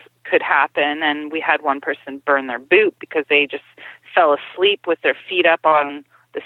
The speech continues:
same table that the candle was. And, you know, you just, it just screams hazard when you've got a group of people tiptoeing around an uneven floor,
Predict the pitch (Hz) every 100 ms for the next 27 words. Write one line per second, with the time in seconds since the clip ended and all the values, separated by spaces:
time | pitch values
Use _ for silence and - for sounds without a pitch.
0 | - 165 160 180 160 156 120 165 - 220
1 | 208 202 190 185 175 175 175 175 170 160
2 | 139 147 - - - - 196 160 190 208
3 | 196 - _ _ - 180 165 - - 185
4 | 156 143 - 139 156 147 135 147 151 147
5 | 147 - 151 143 151 156 - 151 - 170
6 | 160 139 139 143 - _ - 165 - 156
7 | 151 147 143 143 143 135 127 160 160 156
8 | 147 143 - 160 156 143 143 147